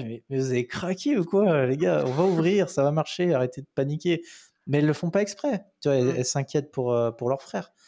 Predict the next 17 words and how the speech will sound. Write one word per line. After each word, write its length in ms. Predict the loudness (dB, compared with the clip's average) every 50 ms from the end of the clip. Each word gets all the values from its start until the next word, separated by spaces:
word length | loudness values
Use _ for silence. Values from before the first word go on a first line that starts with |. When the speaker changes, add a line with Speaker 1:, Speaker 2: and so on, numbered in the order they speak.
| -20 -20 -20 -20 -20 -20 _ _ _ _ -2
Speaker 1:
Et, 280 | 2 2 4 4 4 4
euh, 220 | 4 4 2 2 0
que 140 | 2 2 2
après, 380 | 2 2 0 0 0 0 2 2
bah, 140 | 2 0
t'as 140 | 0 0 0
les 100 | 0 0
rageux, 380 | 0 0 0 0 2 0 0 0
forcément, « 520 | 0 -4 -4 -2 -4 -2 0 0 0 2 2
Ouais, 220 | 2 2 2 0
je 80 | -2 -4
t'avais 200 | -6 -4 -4 -4
dit 120 | -6 -8
que 60 | -8 -8
ça 100 | -6 -6
marcherait 280 | -8 -8 -10 -10 -10
jamais. » 640 | -8 -6 -6 -4 -4 -2 0 0 0 0 0 -2